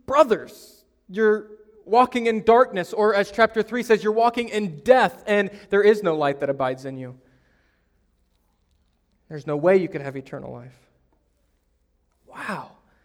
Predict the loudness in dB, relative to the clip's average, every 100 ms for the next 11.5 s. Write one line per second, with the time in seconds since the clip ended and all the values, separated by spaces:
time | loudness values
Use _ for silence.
0 | _ _ _ _ _ _ _ _ _ _
1 | _ _ _ _ _ _ _ _ _ _
2 | _ _ _ _ _ _ _ -20 -10 -8
3 | -6 -8 -6 -8 -8 -14 -10 -12 -14 _
4 | _ _ _ _ _ _ _ _ _ _
5 | _ _ _ _ _ _ _ _ _ _
6 | _ _ _ _ _ _ _ _ _ _
7 | _ -14 -4 -2 -2 -4 -4 -2 -4 -10
8 | -12 -18 _ _ _ _ _ _ _ _
9 | _ _ _ _ _ _ _ _ _ _
10 | _ _ _ _ _ _ _ _ -20 -16
11 | -16 -16 -18 -20